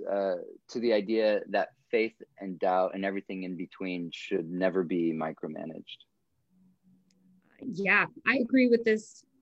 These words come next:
Speaker 2: wholeheartedly.
Speaker 1: <laughs>
Speaker 2: Um, although I try to micromanage every aspect of my work life, I've had no success with that, um, with that approach in my spiritual life.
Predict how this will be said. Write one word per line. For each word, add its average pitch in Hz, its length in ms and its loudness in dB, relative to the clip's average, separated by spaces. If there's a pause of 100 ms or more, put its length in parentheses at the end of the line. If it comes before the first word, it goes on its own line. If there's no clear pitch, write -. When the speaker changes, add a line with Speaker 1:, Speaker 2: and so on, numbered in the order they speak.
(160)
Speaker 2:
wholeheartedly. 196 1080 2
Speaker 1:
<laughs> 190 100 -12
Speaker 2:
Um, 185 580 4
although 208 340 0
I 196 120 2 (180)
try 233 220 2
to 311 320 8
micromanage 302 600 2
every 226 200 0
aspect 220 480 -2
of 185 60 -14
my 143 160 -4
work 392 260 0
life, 392 220 2 (500)
I've 214 80 -2
had 226 160 2
no 208 480 4
success 226 480 -4
with 170 120 -6
that, 156 280 0 (140)
um, 160 500 0 (100)
with 170 200 0 (180)
that 165 140 2
approach 165 260 0
in 175 60 -2
my 160 80 2
spiritual 170 440 0
life. 277 260 4